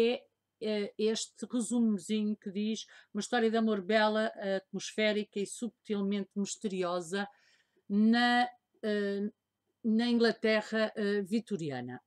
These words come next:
E, portanto, este, este livro, eh, levantou-me a curiosidade através, eh, disto,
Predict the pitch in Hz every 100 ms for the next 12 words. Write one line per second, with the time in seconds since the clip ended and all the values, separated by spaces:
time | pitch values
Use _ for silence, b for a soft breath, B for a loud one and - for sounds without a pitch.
0 | - 240 - - 302 269 - 294 - -
1 | 285 254 269 - 269 262 262 240 277 466
2 | _ 254 254 247 240 220 254 220 247 240
3 | 233 247 - _ _ _ _ - 226 220
4 | 214 208 - 269 220 226 196 190 190 190
5 | 165 175 175 - - - 175 170 160 156
6 | 175 156 - - 165 151